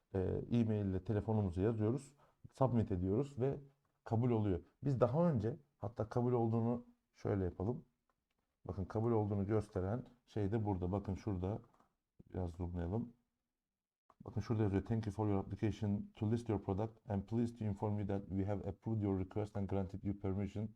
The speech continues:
to sell in this category." Ee, daha, yani benim birçok arkadaşta gördüğüm, e, eksik şu. E, genelde biz hani şey ortamında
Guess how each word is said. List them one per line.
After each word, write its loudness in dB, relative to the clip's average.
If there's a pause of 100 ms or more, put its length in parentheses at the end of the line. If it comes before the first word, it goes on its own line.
(240)
to -10
sell 2
in 6
this 0
category." 0 (680)
Ee, 4 (140)
daha, 0 (140)
yani 0
benim 2
birçok 0
arkadaşta 0
gördüğüm, 2 (260)
e, 2
eksik -2
şu. 0 (640)
E, 2 (260)
genelde 0
biz -8
hani -4
şey -4
ortamında 0